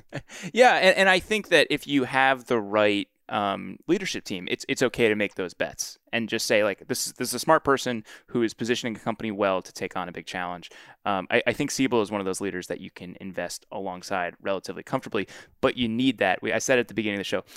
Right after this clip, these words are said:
particularly if you feel like you're a little bit, uh, beyond your depth in a space. And I think A I, you know, for me at least, is, is one of those spaces where it's like, it's, I, I can't tell who really has the best tech there. I, I just, I can't.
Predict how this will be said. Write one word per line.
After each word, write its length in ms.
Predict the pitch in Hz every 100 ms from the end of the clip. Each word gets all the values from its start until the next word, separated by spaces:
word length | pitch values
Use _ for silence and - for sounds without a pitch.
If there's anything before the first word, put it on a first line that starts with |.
| - _
particularly 560 | - - 214 202 196 143
if 140 | 127
you 100 | 139
feel 240 | 147 147 135
like 220 | 131 123
you're 160 | 120 110
a 60 |
little 260 | 104 123 127
bit, 300 | 120 110 _ -
uh, 380 | 110 101 95 90 -
beyond 400 | 120 113 113 113
your 100 | 104
depth 440 | 92 107 80 - -
in 140 | 110 101
a 40 |
space. 420 | - 90 - -
And 80 | 120
I 20 |
think 200 | 110 143 -
A 140 | 127
I, 200 | 117 110
you 140 | 110 117
know, 60 |
for 160 | - 117
me 140 | 131
at 100 | 120
least, 240 | 104 92 110
is, 100 | -
is 180 | 117
one 120 | 107 101
of 60 |
those 140 | 101 -
spaces 340 | 101 - -
where 80 | 107
it's 80 | 110
like, 160 | - - - - -
it's, 160 | 143 - -
I, 140 | 196 -
I 120 | 196
can't 280 | - 110 -
tell 400 | - 90 - _ _ -
who 120 | 123
really 300 | 104 104 92
has 160 | 92 87
the 80 | -
best 240 | - -
tech 200 | - -
there. 200 | - 107
I, 220 | 123 151 156
I 80 |
just, 240 | 160 175 -
I 60 | 135
can't. 300 | 175 113